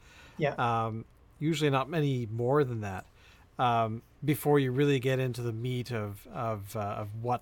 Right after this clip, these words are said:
Speaker 2: the adventure is, is, uh, trying to, you know, what the, the goal overall is.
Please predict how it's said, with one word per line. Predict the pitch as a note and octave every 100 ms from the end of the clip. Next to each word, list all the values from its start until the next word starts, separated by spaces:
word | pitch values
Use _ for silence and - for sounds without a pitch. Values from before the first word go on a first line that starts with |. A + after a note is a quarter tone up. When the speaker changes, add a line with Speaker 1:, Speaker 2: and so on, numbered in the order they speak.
| -
Speaker 2:
the | A#2+
adventure | A2 A#2 A2 A#2 G#2
is, | G2
is, | A#2 A2+ G2+ G2 -
uh, | G#2 G2+
trying | B2+ A2 G#2
to, | - G2+
you | A#2
know, | G2
what | A2+ -
the, | A2 - _ -
the | C3
goal | A2 B2+ B2 A2+
overall | G#2 G2 A2 A#2+
is. | F#2+ -